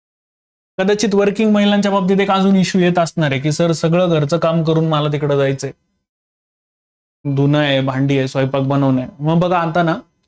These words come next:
याच्यासाठी तुम्ही कॉर्पोरेटमध्ये जो, जी गोष्ट फॉलो करतात ना, ती इथे फॉलो करा. खूप साधं सोपं आहे. ते म्हणजे तुमचं काम आउटसोर्स करा. भांडी घासणे आउटसोर्स करा, धुणं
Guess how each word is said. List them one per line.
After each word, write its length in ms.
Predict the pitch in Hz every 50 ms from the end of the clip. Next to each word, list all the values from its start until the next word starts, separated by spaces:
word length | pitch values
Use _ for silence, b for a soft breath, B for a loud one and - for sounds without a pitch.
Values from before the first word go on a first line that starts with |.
| _ _ _ _ _ _ _ _ 147
याच्यासाठी 380 | 147 170 175 175 160 151 160 156
तुम्ही 180 | 165 165 175 175
कॉर्पोरेटमध्ये 720 | 175 170 160 165 156 175 175 180 180 175 170 160 151 160 160
जो, 340 | 156 151 165 170 175 165 160
जी 100 | 156 175
गोष्ट 280 | 170 170 160 - - 175 170 151
फॉलो 180 | 143 143 151
करतात 280 | 147 156 151 147 151 151 151
ना, 140 | 151 147 143 -
ती 80 | 165
इथे 200 | 156 156 160 147
फॉलो 220 | 147 135 139 143 135
करा. 220 | 147 147 - - - _ _ _ _ _ _ _ _ _ _ -
खूप 160 | 202 196 -
साधं 240 | - 160 147 156 151
सोपं 280 | 139 147 131 - 139
आहे. 100 | 131 - _ _ _ _ _ _ _ _ _ _ _ _ _ _ _ _ _ _ _ _ _ _ _ _ _ _ -
ते 60 | 175
म्हणजे 300 | 180 180 170 170 170 180 175 - -
तुमचं 360 | 170 175 175 170 175 185 170
काम 220 | 175 165 165 165
आउटसोर्स 500 | 156 156 151 147 - - 151 131 131 -
करा. 200 | - 127 113 - _ _ _ _ _ _ _ _ _ _ _ _ _ _ _ _ _ _ _ _ _ _ _ _ _ _ _
भांडी 340 | 170 160 151 160 180 180 190
घासणे 380 | 165 143 127 - - 143 135 131 - _ _ - - - _ _ _ _ _ _ _ _ _ _ _ _ _ _ _ _ _ _ _ -
आउटसोर्स 480 | 160 170 170 156 - - 170 165 151 -
करा, 240 | - 135 123 123 127 - _ _ _ _ _ _ _ _ _ _ _ _ _ _ _ _ _ _ _ _ _ _ _ _ _ _ _ _ _ _ _ _ _ _ - 151
धुणं 320 | 151 160 156 156 151 151